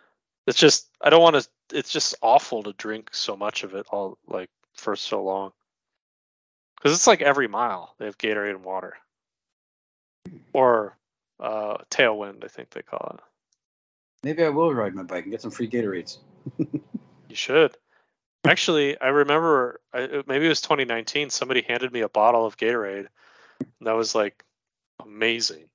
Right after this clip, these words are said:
Speaker 1: 'Cause I drank the whole bottle. It was so, um, I felt so good after it. So I was probably, I needed, I needed some sugar.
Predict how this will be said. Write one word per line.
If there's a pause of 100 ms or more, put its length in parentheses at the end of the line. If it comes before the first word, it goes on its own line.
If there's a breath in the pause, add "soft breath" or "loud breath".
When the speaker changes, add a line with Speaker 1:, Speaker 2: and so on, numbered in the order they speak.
(880)
Speaker 1:
'Cause
I
drank
the
whole
bottle.
It
was
so, (200)
um, (100)
I
felt
so
good
after
it. (1120 soft breath)
So
I
was
probably, (640)
I
needed,
I
needed
some (340)
sugar.